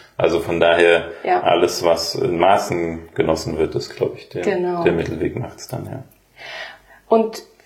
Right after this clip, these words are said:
Speaker 2: ja, für Leute, die das noch nie gemacht haben, die sich vielleicht auch dessen bewusst sind, dass sie zu viel Zucker essen und das gerne mal auch ausprobieren würden, so
Speaker 1: Mhm.
Speaker 2: ähnlich wie du.
Speaker 1: Ja.
Speaker 2: Welche Tipps hättest du für unsere Hörer?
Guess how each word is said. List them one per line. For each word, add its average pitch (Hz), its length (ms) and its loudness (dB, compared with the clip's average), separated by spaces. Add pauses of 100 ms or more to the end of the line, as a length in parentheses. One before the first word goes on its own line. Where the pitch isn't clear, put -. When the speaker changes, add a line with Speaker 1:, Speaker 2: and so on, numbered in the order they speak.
Speaker 2:
ja, - 120 -8
für - 160 -4
Leute, 208 320 4
die 233 140 -2
das 240 120 0
noch 240 220 -2
nie 240 200 4
gemacht - 480 0
haben, 165 340 -4 (200)
die 202 320 -2
sich - 180 -10
vielleicht 240 220 0
auch 240 100 -2
dessen 277 280 0
bewusst 262 440 2
sind, 240 260 2
dass 226 120 0
sie 214 120 0
zu - 140 -4
viel - 300 -6
Zucker - 500 2
essen 202 280 2
und 196 120 0
das - 160 -2
gerne 226 240 6
mal 208 380 4
auch 196 160 2
ausprobieren 180 640 0
würden, - 180 -6
so - 80 -4
Speaker 1:
Mhm. - 80 -2
Speaker 2:
ähnlich - 280 -2
wie - 80 -2
du. 175 240 -4 (140)
Speaker 1:
Ja. 90 260 2
Speaker 2:
Welche 247 520 4 (400)
Tipps - 340 -4
hättest 180 280 2
du 214 60 6
für 208 140 2
unsere 190 380 0
Hörer? 175 540 2